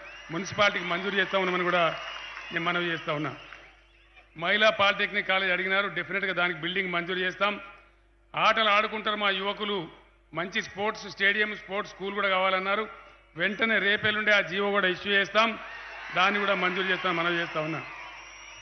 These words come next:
ఆర్ఎండ్బి మినిస్టర్ గారు ఇక్కడనే ఉన్నారు, ప్రశాంత్ రెడ్డి గారు, నేను వారిని కోరుతా ఉన్నా, తప్పకుండా ఆర్ఎండ్బి గెస్ట్ హౌస్ కూడా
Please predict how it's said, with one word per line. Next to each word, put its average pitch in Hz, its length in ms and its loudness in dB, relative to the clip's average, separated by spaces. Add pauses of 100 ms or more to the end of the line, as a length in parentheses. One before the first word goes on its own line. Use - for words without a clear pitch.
(340)
ఆర్ఎండ్బి 214 440 2
మినిస్టర్ 208 340 -2
గారు 208 180 4
ఇక్కడనే 208 280 0
ఉన్నారు, 202 240 -4
ప్రశాంత్ 196 360 -2
రెడ్డి 190 160 2
గారు, 202 220 4 (720)
నేను 185 160 -4
వారిని 185 200 2
కోరుతా 196 380 -2
ఉన్నా, 208 340 0 (500)
తప్పకుండా 214 460 0
ఆర్ఎండ్బి 196 460 2
గెస్ట్ 180 260 -4
హౌస్ 208 140 -2
కూడా 196 220 2